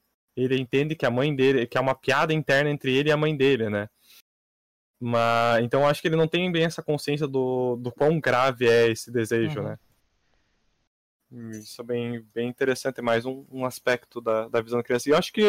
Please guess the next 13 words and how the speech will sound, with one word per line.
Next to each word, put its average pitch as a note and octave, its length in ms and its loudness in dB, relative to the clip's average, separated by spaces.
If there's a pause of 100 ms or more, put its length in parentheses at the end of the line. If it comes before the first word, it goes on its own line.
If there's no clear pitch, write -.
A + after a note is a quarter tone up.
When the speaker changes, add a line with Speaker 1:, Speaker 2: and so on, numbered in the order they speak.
(300)
Speaker 1:
você C3+ 220 -4
ter D#3 180 0
comentado C#3 520 2
que, D3 120 -2
ah, C3+ 140 4
é, A#2 280 4 (600)
é A#2 320 4
autobiográfico A#2+ 920 0
a - 20 -12
questão A#2+ 420 -6
da, A#2 200 -2
da A2+ 140 -2
história, C3 640 -2